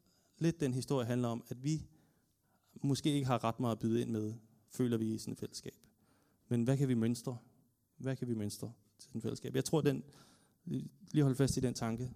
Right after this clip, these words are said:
så vil vi lige vende tilbage til den senere. Men, øhm, den her historie handler ikke bare om at bespise mennesker, om at fodre dem, om at mætte dem. Jo,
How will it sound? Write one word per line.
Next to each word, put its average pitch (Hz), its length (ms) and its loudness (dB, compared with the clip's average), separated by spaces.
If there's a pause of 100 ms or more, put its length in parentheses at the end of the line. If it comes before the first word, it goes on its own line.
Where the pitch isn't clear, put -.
så - 120 -18
vil 131 80 -2
vi 131 40 0
lige 127 140 0
vende 123 140 -2
tilbage 120 220 -4
til 120 140 -6
den 123 160 -4
senere. 120 280 -4 (1000)
Men, 110 300 2
øhm, 107 280 -2 (1120)
den 160 140 6
her 160 100 8
historie 139 340 6
handler 131 280 6
ikke 143 220 2
bare 120 280 2
om 110 300 -2 (440)
at 123 100 -2
bespise 139 400 -2
mennesker, 104 340 -6 (1160)
om 123 140 -4
at 113 100 -4
fodre 135 380 6
dem, 135 220 4
om 107 300 -4 (100)
at 120 60 -4
mætte 147 240 4
dem. 151 180 2 (420)
Jo, 147 300 4